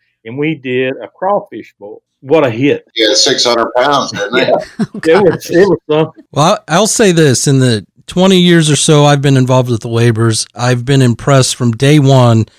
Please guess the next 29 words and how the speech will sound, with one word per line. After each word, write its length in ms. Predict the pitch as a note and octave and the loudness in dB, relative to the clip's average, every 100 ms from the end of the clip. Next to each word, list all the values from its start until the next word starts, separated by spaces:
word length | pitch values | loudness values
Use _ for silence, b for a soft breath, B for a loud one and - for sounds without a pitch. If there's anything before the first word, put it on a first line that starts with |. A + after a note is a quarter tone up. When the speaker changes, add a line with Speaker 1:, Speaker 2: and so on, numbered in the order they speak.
| b b | b b
Speaker 4:
about 340 | C3 A#2+ B2 A2+ | -8 -2 -2 -2
the 60 | |
generosity 840 | A2+ B2+ C3+ C3+ B2+ B2 - A2+ A2+ | -4 0 2 4 4 2 0 0 0
of 120 | G#2+ | 0
Laborers. 500 | A2+ A2 A2 G#2+ - b | 0 0 0 -2 -4 b
And 300 | - A#2+ A2+ | -4 -2 -2
so 200 | - - | -2 0
that's 260 | C3 C#3+ - | 2 0 -2
always 440 | - F3 G#3 G3+ | -2 2 2 2
been 180 | D3+ F3 | 0 0
impressive 500 | D#3 - D#3+ D#3 C3+ | 0 0 0 0 -4
to 80 | B2 | -4
me, 220 | B2 B2 | -2 -2
how 420 | A#2 - D3 D#3+ E3+ | -2 -6 -2 0 0
much 560 | D3+ C#3+ D3+ - - b b b - | 0 2 0 0 -6 b b b -12
generosity 1000 | A#2+ D3 F3 D3+ C#3+ C#3+ - A2+ A2+ A2 | -2 0 2 2 2 0 -2 -6 -6 -8
is 260 | - A#2+ A2 | -10 -10 -8
derived 560 | B2 B2 B2 B2 A2 | -4 0 0 0 -2
just 340 | - C#3+ C#3 - | -4 -2 -2 -2
from 180 | C3+ | 0
this, 300 | B2+ A#2+ - - b b | 0 0 -4 -8 b b
this 140 | - B2 | -10 -8
fraternal 500 | - - E3 E3+ C#3 | -8 -2 2 2 2
organization 800 | D3 C#3 B2 A2 B2+ A#2+ - G#2+ | 2 2 0 0 0 0 -2 -8
that, 200 | G#2+ B2 | -12 -14
that 80 | A#2+ | -12
you 160 | A#2 | -10
talked 300 | A2+ A2+ G#2 | -8 -8 -8
about. 320 | G#2+ - G#2 | -14 -20 -20